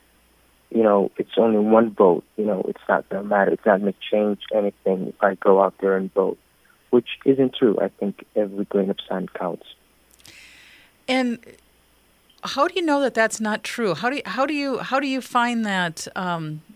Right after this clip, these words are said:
Speaker 2: hope and optimism in yourself?
Speaker 1: Well,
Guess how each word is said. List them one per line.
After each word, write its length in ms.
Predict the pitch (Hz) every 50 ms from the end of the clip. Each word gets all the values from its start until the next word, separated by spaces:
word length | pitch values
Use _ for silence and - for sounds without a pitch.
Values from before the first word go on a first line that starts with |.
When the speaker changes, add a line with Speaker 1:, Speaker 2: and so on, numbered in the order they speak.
| _ -
Speaker 2:
hope 260 | - 247 254 254 254
and 100 | 220 190
optimism 640 | 185 190 196 190 - 208 190 175 175 165 175 160 160
in 120 | 170 170
yourself? 720 | 160 147 151 - - - 175 160 127 - - - - - _ _ _ _ _ _ _ _ _ _ _ _ _ _ _ _ _ _ _ _ _ _ _ _ _ _ _ _ _ _ _ _ _ _ _ _ _ _ _ _ _ _ _ _ _ _ _ _ _ _ _ _ _ _ - _ _ _ _ _ _ _ _ _ _ _ _ _ _ -
Speaker 1:
Well, 440 | 135 131 131 127 127 123 120 117